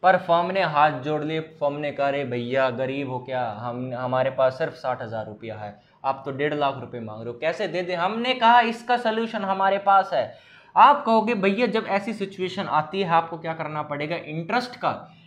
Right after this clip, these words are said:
इंटरेस्ट का रेशियो निकालना पड़ेगा।" आप कहोगे, "इसका एक लाख रुपए, इसका पचास हजार रुपये।" कहने का मतलब इनके इंटरेस्ट का रेशियो कितना आ गया? आप कह दोगे टू रेशियो वन आ गया। ये किसका है रेशियो? एम का है।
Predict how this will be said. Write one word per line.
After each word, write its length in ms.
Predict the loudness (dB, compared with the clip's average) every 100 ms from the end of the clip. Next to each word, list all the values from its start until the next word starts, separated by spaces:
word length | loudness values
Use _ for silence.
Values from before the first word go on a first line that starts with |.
| -10
इंटरेस्ट 460 | -6 2 2 0 -2
का 60 |
रेशियो 320 | -2 -2 -6
निकालना 360 | -6 -6 -6 -6
पड़ेगा।" 340 | -8 -6 2
आप 180 | 4 4
कहोगे, 200 | 2 0
"इसका 340 | 0 -2 2 2
एक 240 | 2 2
लाख 260 | 4 2 0
रुपए, 280 | -6 -2
इसका 340 | -2 -4 -4 -6
पचास 380 | -4 -2 -4 -4
हजार 220 | -4 -4
रुपये।" 220 | -4 -6
कहने 320 | -6 -4 -4 0
का 140 | 0
मतलब 400 | 0 0 0 0
इनके 480 | -2 -2 -2 -2 -4 -18 -12
इंटरेस्ट 380 | -6 0 0 0
का 100 | 2
रेशियो 280 | 2 0 -4
कितना 320 | -6 -2 2 2
आ 40 |
गया? 200 | 2 0
आप 300 | 2 0 0
कह 100 | -2
दोगे 280 | -2 -2 -4 -4 -12 _ _ _ -4
टू 200 | -2 0
रेशियो 640 | 0 -2 -4 -8 -8 -10
वन 300 | -6 -6 -6
आ 180 | -8 -12
गया। 260 | -10 -12 -14 -20 _ _ -4
ये 160 | 2 2
किसका 480 | 2 -8 -2 6 8
है 300 | 10 8 4
रेशियो? 460 | 0 -2 -4 -4 -4
एम 180 | -6
का 180 | -4 -2
है। 360 | -2 -4 -8